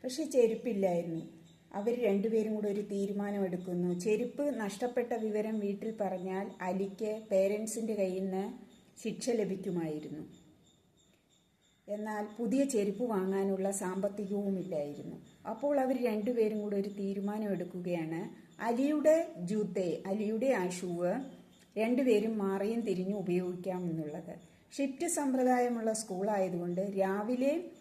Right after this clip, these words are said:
ആ, സാഹിറ സ്കൂളിൽ പോകുമ്പോൾ ആ, ആ, ജൂത്തെ പ-, ധരിച്ചു പോവുക.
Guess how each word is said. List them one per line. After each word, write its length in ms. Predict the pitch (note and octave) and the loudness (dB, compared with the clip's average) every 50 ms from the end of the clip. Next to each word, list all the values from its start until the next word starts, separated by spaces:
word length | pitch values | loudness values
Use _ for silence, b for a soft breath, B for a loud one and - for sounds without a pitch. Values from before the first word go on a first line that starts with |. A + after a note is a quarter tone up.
| B B B B B - - | B B B B B -10 -6
ആ, 540 | F3 E3+ E3+ E3+ E3+ E3+ E3+ E3+ E3+ F3 | -4 -4 -2 -2 -2 -2 -4 -4 -4 -6
സാഹിറ 720 | F3 F3+ - A3 A3 A#3 B3+ B3+ C#4+ C#4 C4 C4 C4 C4 B3+ | -6 -4 -2 -2 0 0 -2 0 0 2 4 4 2 2 0
സ്കൂളിൽ 380 | - - - G#3+ G#3+ A3+ G#3+ | -4 -2 0 0 0 0 0
പോകുമ്പോൾ 520 | G#3+ G#3+ G#3 G#3 G3+ G3 G3 G3+ G#3 G#3+ G#3 | 0 0 0 0 0 0 0 0 0 -2 -2
ആ, 280 | F#3 F#3 F#3 G3 G#3 G#3 G#3 G#3 - B B B B B B B _ _ - - | -2 -2 -4 -4 -4 -6 -8 -12 -16 B B B B B B B _ _ -14 -10
ആ, 80 | F#3+ E3+ E3+ E3+ F3 F3+ F3+ F3+ F3 F3 F3 F3 E3+ D#3 E3+ E3 | -8 -6 -4 -2 0 0 0 2 0 0 0 -2 -2 -2 -4 -4
ജൂത്തെ 540 | E3+ E3+ G#3+ A3+ - - A#3+ A3+ G#3+ G#3 - | -4 -2 -2 -2 0 2 2 2 2 2 0
പ-, 360 | F#3+ F3 F3+ F#3+ D#3+ E3 E3 | -2 -2 -2 -2 -2 -2 0
ധരിച്ചു 360 | F3 F#3+ F#3 F#3 F3+ - G3+ | 2 0 0 0 -2 -4 -6
പോവുക. 600 | F#3+ F#3 F3+ E3+ E3+ E3+ E3 F3 F3+ G#3+ C4 C4 | -4 -2 -2 -2 -2 -2 -2 -2 -2 -2 -4 -6